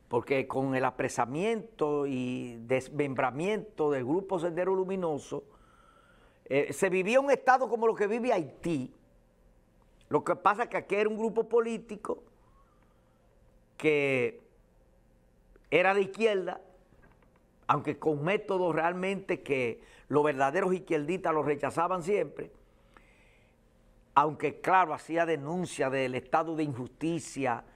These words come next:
de los peruanos por ese sistema capitalista brutal, hacía denuncia y combatía, eh, la pobreza extrema que vivían los peruanos, las desigualdades,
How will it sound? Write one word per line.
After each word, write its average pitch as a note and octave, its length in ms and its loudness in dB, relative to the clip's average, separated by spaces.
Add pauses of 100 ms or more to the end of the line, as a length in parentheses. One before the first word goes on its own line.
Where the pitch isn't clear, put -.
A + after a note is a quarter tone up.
(380)
de C#3 80 0
los C3+ 100 0
peruanos C#3+ 680 0
por C#3+ 180 0
ese D3 160 -2
sistema C#3+ 420 -2
capitalista C3 760 -2
brutal, D3 800 -2 (520)
hacía D#3 400 2
denuncia C#3+ 560 -2
y C3 60 -2
combatía, C#3+ 840 0 (480)
eh, C3+ 300 0
la C#3 160 2
pobreza D3 500 -2
extrema D3 400 -2
que C3+ 140 -4
vivían C3+ 300 0
los C3+ 100 -2
peruanos, C#3+ 520 0
las C#3 140 0
desigualdades, C3+ 960 0